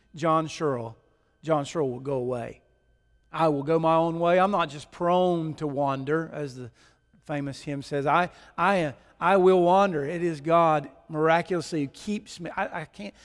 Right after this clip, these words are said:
can't explain that. If it were not for the grace and mercy of God in keeping me, I would go away. And I think you would go away as well. And so we praise God for that. He works all things according to the counsel of his will, and he works all things for good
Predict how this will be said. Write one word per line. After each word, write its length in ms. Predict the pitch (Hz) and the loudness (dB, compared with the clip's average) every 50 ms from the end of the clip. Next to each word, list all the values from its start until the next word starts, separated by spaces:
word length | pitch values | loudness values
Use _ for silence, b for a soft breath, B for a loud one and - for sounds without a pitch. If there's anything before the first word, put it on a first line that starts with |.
| B B B _ | B B B _
can't 200 | - 190 220 220 | -10 -8 -8 -8
explain 500 | - - - - - 196 196 202 214 202 | -8 -10 -14 -12 -6 -2 -2 0 0 0
that. 200 | 190 170 - B B B B | 0 -2 -2 B B B B
If 80 | - 202 | 0 2
it 100 | 226 359 359 - b b b b b - | 2 2 0 -4 b b b b b -6
were 220 | 170 170 170 160 | -2 -2 0 0
not 460 | 165 165 175 196 214 233 - - - | 2 2 2 2 0 -2 -4 -10 -14
for 180 | - 190 180 165 | -8 -6 -6 -6
the 100 | 156 147 | -6 -6
grace 480 | 139 147 160 165 180 185 180 - - - - | -4 -2 0 0 0 0 -2 -6 -12 -16 -16
and 300 | 151 131 127 127 131 135 | -14 -14 -14 -14 -12 -8
mercy 540 | 139 151 170 175 - - - 185 180 190 b b b b b - | -6 -4 -4 -4 -6 -8 -10 -8 -8 -10 b b b b b -20
of 120 | 117 120 | -14 -8
God 340 | 120 151 151 160 165 165 143 | -4 -2 0 2 2 2 0
in 100 | 131 135 | -2 -8
keeping 500 | - - - 175 170 - 180 175 170 170 | -12 -12 -10 -10 -8 -6 -6 -6 -4 -4
me, 200 | 170 170 170 160 | -2 0 0 2
I 140 | 147 165 165 | 2 2 2
would 160 | 156 151 135 | 2 0 0
go 100 | 156 151 | 0 2
away. 480 | 147 147 151 151 156 156 143 127 107 - b b b b b b b - | 2 2 2 2 2 0 -2 -6 -10 -16 b b b b b b b -6
And 80 | 147 | -4
I 80 | 143 139 | -4 -4
think 180 | - 160 139 - - - - _ _ _ _ _ _ | -4 -6 -8 -10 -14 -20 -20 _ _ _ _ _ _
you 200 | 151 151 175 185 | -6 -4 -2 0
would 140 | 170 160 143 | 0 0 2
go 140 | 160 160 | 4 4
away 320 | 156 156 151 151 156 156 151 | 6 6 4 4 2 0 -2
as 120 | 147 131 | -6 -8
well. 460 | 139 147 151 165 160 143 127 117 117 - _ _ | -8 -6 -4 -4 -4 -6 -8 -10 -12 -18 _ _
And 80 | - 131 | -20 -14
so 120 | - 165 | -10 -6
we 160 | 156 160 165 | -4 -4 -4
praise 360 | 156 - - 175 160 156 135 131 | -4 -4 -4 -4 -2 -4 -2 0
God 320 | 165 160 156 151 147 - b b b b b _ | 2 2 2 2 0 -4 b b b b b _
for 220 | - 170 175 175 156 | -2 0 2 4 4
that. 200 | 156 139 143 135 | 4 4 4 0
He 100 | 156 160 | -2 -2
works 340 | 147 156 160 147 - - - | 2 2 2 2 2 -2 0
all 260 | 170 165 165 160 156 | 2 4 6 4 4
things 380 | 156 - 165 156 151 147 120 | 2 0 -2 -2 -2 -4 -6
according 400 | 131 - - 156 151 147 143 139 | -10 -6 -2 0 0 0 -2 -4
to 140 | - - 151 | -6 -6 -6
the 80 | 139 131 | -6 -6
counsel 400 | - 156 147 139 - - 139 135 | -6 -6 -6 -6 -8 -10 -12 -12
of 60 | 127 | -10
his 180 | 123 131 113 120 | -10 -12 -12 -10
will, 340 | 127 139 151 170 202 233 | -6 -2 2 2 2 2
and 760 | 220 - - - _ _ _ _ _ _ _ _ _ _ _ - | 2 -2 -10 -20 _ _ _ _ _ _ _ _ _ _ _ -14
he 80 | 127 | -8
works 280 | 131 135 139 117 - 170 | -6 -6 -6 -6 -2 2
all 180 | 156 151 151 | 4 4 4
things 280 | 143 - 151 143 143 - | 2 0 -4 -6 -6 -8
for 140 | - 151 131 | -10 -12 -8
good 420 | 131 147 156 151 139 123 110 95 | -4 0 2 2 2 0 -4 -8